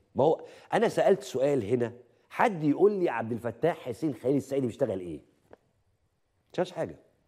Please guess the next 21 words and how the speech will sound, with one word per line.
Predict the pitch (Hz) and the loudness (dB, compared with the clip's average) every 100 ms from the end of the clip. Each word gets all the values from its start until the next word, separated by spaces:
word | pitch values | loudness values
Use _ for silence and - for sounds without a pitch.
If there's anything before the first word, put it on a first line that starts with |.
| _ _ _ - _ _ _ _ _ _ _ _ _ _ _ | _ _ _ -20 _ _ _ _ _ _ _ _ _ _ _
أنا | 110 131 | 4 6
أقسم | 190 - 143 | 4 2 2
بالله | 123 139 | 4 4
مت-، | 165 123 - - | 2 0 -4 -2
متأكد | 117 139 202 - 139 | 0 4 2 2 0
من | 110 | 0
اللي | 107 | 0
بقول | 117 120 | 2 2
لك | 113 | 2
عليه | 98 131 | 0 0
ده، | 139 147 - - - | 0 -4 -12 -18 -4
إن | 123 | 0
عبد | 123 120 | 0 0
الفتاح | 127 147 170 | 0 0 -2
السيسي | 123 160 - | -4 -10 -6
ما | 147 | -4
بيشتغلش | 139 156 147 | -2 -2 -2
حاجة. | - 135 67 - _ _ _ _ _ - | -8 -12 -12 -16 _ _ _ _ _ 2
كل | 247 233 180 | 4 6 4
شغلته | - 139 175 160 | 4 4 4 2
فقط | - 160 - 92 - | -2 -2 -2 -8 -12